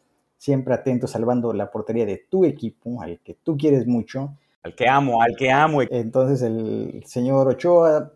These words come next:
Speaker 1: me parece que estuvo atento, sumó otra portería en cero, para los que dicen que le hace muchos goles. Curiosamente es un arquero que tiene demasiadas, eh, porterías in-, imbatidas a lo largo de su carrera en el América, entonces me gustó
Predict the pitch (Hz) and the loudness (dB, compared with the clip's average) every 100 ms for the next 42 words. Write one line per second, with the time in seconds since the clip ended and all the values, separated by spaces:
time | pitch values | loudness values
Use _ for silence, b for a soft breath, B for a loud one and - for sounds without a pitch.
0 | - 131 143 151 135 139 127 123 180 185 | -8 -2 0 0 -2 0 0 0 -2 -2
1 | 185 180 - 135 143 160 151 147 147 139 | -4 -4 0 0 0 0 0 -2 2 2
2 | 135 101 - 110 120 120 110 98 113 120 | 2 -4 -4 -4 -2 -2 -6 -4 -2 0
3 | 143 139 90 85 - 107 104 107 104 95 | -2 -4 -6 -8 -10 -10 -10 -10 -12 -12
4 | 95 104 107 113 110 104 110 131 127 101 | -8 -8 -6 -8 -10 -10 -4 -4 -4 -8
5 | 120 117 110 117 113 113 107 117 110 - | -8 -8 -6 -6 -6 -8 -10 -10 -10 -8
6 | 117 117 110 - 110 101 101 - 120 120 | -4 -4 -6 -10 -8 -8 -8 -8 -6 -4
7 | 117 107 b b b b - 117 110 - | -4 -6 b b b b -10 -6 -6 -2
8 | 120 120 120 117 110 95 98 98 - 107 | 0 0 0 -2 -4 -8 -10 -10 -8 -8
9 | 110 110 117 110 - 101 98 - 110 107 | -6 -2 -2 -4 -8 -14 -14 -12 -8 -6
10 | 98 120 117 104 98 110 113 107 - 120 | -4 -4 -4 -4 -6 -6 -4 -6 -8 -8
11 | 107 113 110 107 107 120 123 120 127 127 | -6 -4 -4 -6 -4 -2 -2 -4 -4 -6
12 | 127 113 120 113 110 107 104 - - 117 | -6 -6 -8 -10 -10 -12 -12 -12 -6 -2
13 | 120 | -2